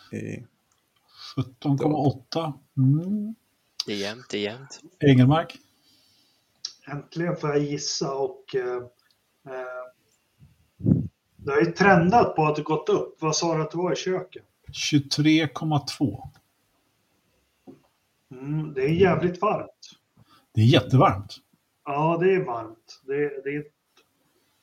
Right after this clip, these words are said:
Speaker 4: eh, tj-, tjugotvå komma nio i datorn.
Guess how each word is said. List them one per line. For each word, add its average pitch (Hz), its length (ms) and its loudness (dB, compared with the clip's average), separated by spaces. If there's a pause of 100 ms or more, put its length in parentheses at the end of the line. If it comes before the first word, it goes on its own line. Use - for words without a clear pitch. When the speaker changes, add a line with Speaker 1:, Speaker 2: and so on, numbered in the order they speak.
(400)
Speaker 4:
eh, 123 540 -10 (280)
tj-, - 560 -12 (1120)
tjugotvå - 840 4
komma 175 240 2
nio 175 500 -2
i 127 180 4
datorn. 127 500 -6